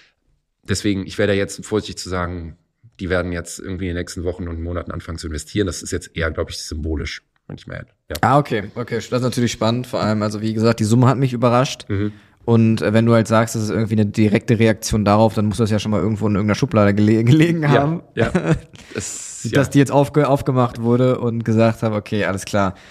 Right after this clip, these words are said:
Speaker 2: bevor ihr es, äh, in die U S A gebt, dann lasst das Geld doch lieber hier."
Speaker 1: Genau.
Speaker 2: Paul.
Speaker 1: Yes.
Speaker 2: Kommen wir zum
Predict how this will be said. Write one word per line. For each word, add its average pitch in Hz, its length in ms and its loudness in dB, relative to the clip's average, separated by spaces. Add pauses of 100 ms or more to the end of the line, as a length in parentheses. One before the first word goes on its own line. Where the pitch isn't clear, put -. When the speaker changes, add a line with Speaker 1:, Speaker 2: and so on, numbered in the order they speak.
(280)
Speaker 2:
bevor 107 360 4
ihr 104 160 2
es, 101 160 -2
äh, 92 200 -2
in 92 140 -4
die 101 80 0
U 101 120 0
S 104 120 0
A 95 160 2
gebt, 95 260 0
dann 92 100 4
lasst 92 180 0
das 78 120 -4
Geld 73 180 -2
doch - 120 -10
lieber - 200 -8
hier." 65 220 -6 (220)
Speaker 1:
Genau. 78 180 -4 (1120)
Speaker 2:
Paul. 92 400 0 (120)
Speaker 1:
Yes. - 640 -10 (160)
Speaker 2:
Kommen 117 600 0
wir 107 500 2
zum 101 680 0